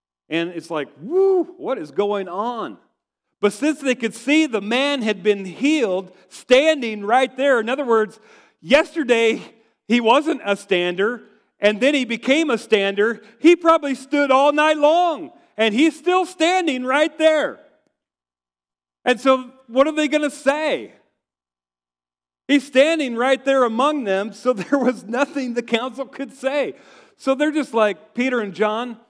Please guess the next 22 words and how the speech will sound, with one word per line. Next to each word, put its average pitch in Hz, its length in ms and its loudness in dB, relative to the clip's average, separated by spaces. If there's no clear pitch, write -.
just 185 420 -4
shut 214 540 -6
up. 143 500 -6
Quit 247 440 2
talking 214 440 -4
about 160 380 -6
Jesus 147 720 -12
and 139 160 -12
get 180 220 0
out 160 240 0
of 131 100 -12
here. 98 220 -16
But 156 100 0
we 170 100 2
don't 185 160 -2
want 196 280 -4
you, 190 120 -12
we 175 140 0
don't 185 80 -2
wanna 196 240 -4
hear 196 180 -2
you." 165 220 -4